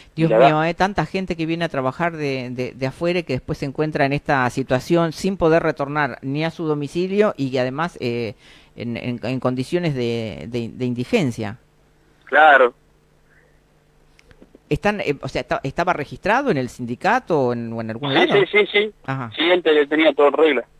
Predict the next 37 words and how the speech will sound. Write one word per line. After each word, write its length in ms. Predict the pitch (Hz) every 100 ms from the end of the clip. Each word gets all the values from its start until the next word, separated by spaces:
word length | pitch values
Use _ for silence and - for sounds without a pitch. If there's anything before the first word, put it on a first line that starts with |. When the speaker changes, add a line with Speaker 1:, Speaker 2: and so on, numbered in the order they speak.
| _
Speaker 1:
Ajá. 280 | 127 117 107 - - - _ _ _ _ _ _ _ _ _ _ _ - - - - - - _ _ _ _ - -
Bueno, 420 | 208 196 147 156 -
vamos 240 | 208 202
a 60 | 185
ver 180 | 196 190
que, 640 | 196 190 170 156 151 143
eh, 60 | 135
si, 180 | 160 151
si 120 | -
aparecen 380 | 151 156 185 202
familiares 520 | 151 135 165 262 147
también 300 | 143 143 147
a, 280 | 135 127 104
a 20 |
reclamar 440 | 123 120 131 151 147
su, 440 | - 123 120 117 117 123
su 160 | - 139
cuerpo, 240 | 147 123
Speaker 2:
Ojalá, 380 | 135 156 202 208 -
sí, 120 | 190 180
Speaker 1:
sus 140 | 143
Speaker 2:
ojalá. 300 | 131 135 175
Speaker 1:
restos. 160 | - - - _ _ _ _ _ _ _ -
Porque, 260 | 123 127
bueno, 200 | 139 143
ahora 180 | 135 143
la 180 | 135 123
fiscalía 560 | 135 - 139 147 180
tendrá 380 | 185 139 139 147
que, 320 | 143 135 135 123
mm, 120 | 117
a 180 | 80 117
noticiar 520 | 120 127 - 160 180
a 80 | 151
la, 440 | 117 110 107 87
a, 40 | 82
a, 460 | 87 101 69 90